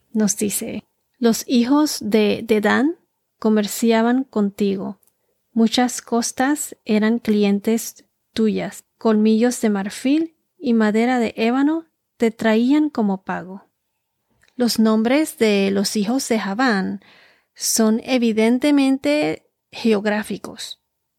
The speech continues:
y son colonias y asentamientos o comunidades griegas muy conocidas. Hasta ahora ya hemos mencionado de los nietos de Noé,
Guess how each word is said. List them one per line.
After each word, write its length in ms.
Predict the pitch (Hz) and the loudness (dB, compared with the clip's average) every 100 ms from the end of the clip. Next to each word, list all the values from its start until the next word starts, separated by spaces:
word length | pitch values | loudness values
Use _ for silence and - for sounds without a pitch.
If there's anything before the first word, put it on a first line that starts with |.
| _ _ | _ _
y 360 | 240 226 214 208 | -2 0 2 0
son 260 | - 214 | 0 0
colonias 840 | 208 233 240 240 247 277 294 285 - | 0 0 0 2 2 2 2 0 -8
y 300 | - 202 196 | -8 -6 -4
asentamientos 1400 | 202 202 196 196 190 208 226 240 240 254 247 247 247 247 - | -6 -2 -2 -2 -4 -2 0 2 0 0 -2 0 -2 -4 -6
o 380 | 196 185 190 - _ | -6 -6 -8 -14 _
comunidades 800 | 226 226 226 226 214 208 240 247 | 0 2 4 2 0 0 -2 -2
griegas 520 | - 254 247 262 269 | -2 0 0 -2 -4
muy 300 | - 240 254 | -2 2 2
conocidas. 880 | 247 247 202 - 202 190 - - - _ _ _ | 2 0 -2 -4 -6 -6 -10 -14 -16 _ _ _
Hasta 320 | 220 - 208 | -4 0 2
ahora 480 | 196 208 247 294 320 | 2 2 2 0 -2
ya 400 | 240 - 208 202 | -6 0 2 0
hemos 240 | 240 226 240 | 0 0 2
mencionado 720 | 233 - 190 185 196 214 - | 0 0 -2 -2 -2 -2 -6
de 480 | 247 226 208 196 190 | -6 -2 0 0 -2
los 480 | 196 190 190 - - - | -4 -4 -4 -6 -10 -4
nietos 400 | 233 220 220 240 | 2 2 2 2
de 100 | 226 | 2
Noé, 380 | 208 196 208 | 2 0 -2